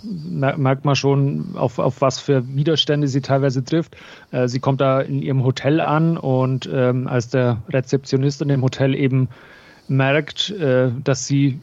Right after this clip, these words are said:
überhaupt nicht verheiratet ist, äh, sagt er erstmal, er, er, er hat gar kein Zimmer für sie und ob sie reservier-, äh, oder dass sie reserviert hat, macht jetzt da erstmal nix. Äh, sie, sie, sie haben einfach kein Zimmer für sie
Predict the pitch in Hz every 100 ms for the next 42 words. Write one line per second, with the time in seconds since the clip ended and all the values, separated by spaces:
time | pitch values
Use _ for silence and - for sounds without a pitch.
0 | - 156 135 139 139 139 - 120 131 160
1 | 147 147 160 143 - 196 147 135 131 139
2 | 135 139 143 131 139 139 135 131 127 135
3 | 147 - 127 135 143 127 151 - 156 156
4 | 147 147 160 143 139 160 165 135 131 147
5 | - 139 127 127 117 143 151 147 127 -
6 | 123 127 113 120 - - - _ - 139
7 | - 143 131 131 123 147 139 139 139 127
8 | 135 - 139 - 143 143 135 147 143 143
9 | - 180 139 127 123 - 143 131 117 135
10 | 131 143 135 - 131 143 143 123 123 127
11 | 120 156 175 156 139 165 160